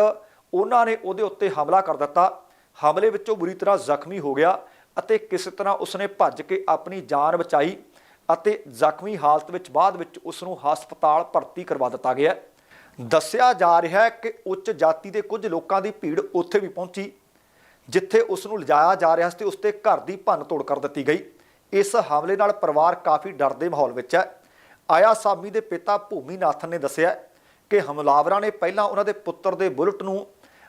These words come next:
ਅਸਲ ਦੇ ਵਿੱਚ ਚਲਾਉਣ ਤੋਂ ਰੋਕਣ ਦੀਆਂ ਕਈ ਕੋਸ਼ਿਸ਼ਾਂ ਕੀਤੀਆਂ। ਕੁਝ ਸਮਾਂ ਪਹਿਲਾਂ ਉਹਨਾਂ ਨੇ ਉਸ ਦਾ ਮੋਟਰਸਾਈਕਲ ਖਰਾਬ ਵੀ ਕਰ ਦਿੱਤਾ ਸੀ, ਪਰ ਪਰਿਵਾਰ ਵੱਲੋਂ ਬਹੁਤਾ ਇਸ ਪਾਸੇ ਧਿਆਨ ਨਾ ਦਿੱਤਾ ਗਿਆ। ਜਾਣਕਾਰੀ ਮਿਲੀ ਹੈ ਕਿ ਪੁਲਿਸ ਨੇ ਇਸ ਮਾਮਲੇ ਵਿੱਚ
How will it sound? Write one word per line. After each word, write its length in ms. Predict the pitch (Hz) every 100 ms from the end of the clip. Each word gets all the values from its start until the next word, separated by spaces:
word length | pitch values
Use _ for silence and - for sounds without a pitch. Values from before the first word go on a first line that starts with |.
| - 165
ਅਸਲ 260 | - 220
ਦੇ 80 | 208
ਵਿੱਚ 200 | 196 196
ਚਲਾਉਣ 400 | 202 170 160 165
ਤੋਂ 200 | 160 202
ਰੋਕਣ 300 | 151 151 165
ਦੀਆਂ 180 | 170 196
ਕਈ 220 | - 214
ਕੋਸ਼ਿਸ਼ਾਂ 360 | 180 165 - 147
ਕੀਤੀਆਂ। 440 | 151 139 165 208 - _ _ _ _ _ -
ਕੁਝ 180 | 220 214
ਸਮਾਂ 260 | - 220
ਪਹਿਲਾਂ 380 | 214 180 196 214
ਉਹਨਾਂ 160 | 208 202
ਨੇ 80 | 208
ਉਸ 100 | 196
ਦਾ 100 | 202
ਮੋਟਰਸਾਈਕਲ 600 | 156 160 180 185 185 185
ਖਰਾਬ 300 | 185 165 135
ਵੀ 80 | 139
ਕਰ 140 | 147
ਦਿੱਤਾ 260 | 139 143 151
ਸੀ, 200 | 190 190 _ _ _ -
ਪਰ 100 | 208
ਪਰਿਵਾਰ 460 | 202 160 156 170
ਵੱਲੋਂ 240 | 185 196 214
ਬਹੁਤਾ 380 | 147 185 208 208 190
ਇਸ 160 | 185
ਪਾਸੇ 320 | - 165 180
ਧਿਆਨ 320 | 196 220 185 135
ਨਾ 100 | 135
ਦਿੱਤਾ 260 | 131 131
ਗਿਆ। 200 | 139 170 185 - _ _ _
ਜਾਣਕਾਰੀ 540 | 127 160 180 - 214 233
ਮਿਲੀ 240 | 170 160
ਹੈ 80 | 214
ਕਿ 200 | 214 214
ਪੁਲਿਸ 380 | 208 175 175 -
ਨੇ 140 | 208 214
ਇਸ 240 | 180 196 196
ਮਾਮਲੇ 420 | 175 151 151 185
ਵਿੱਚ 220 | 180 185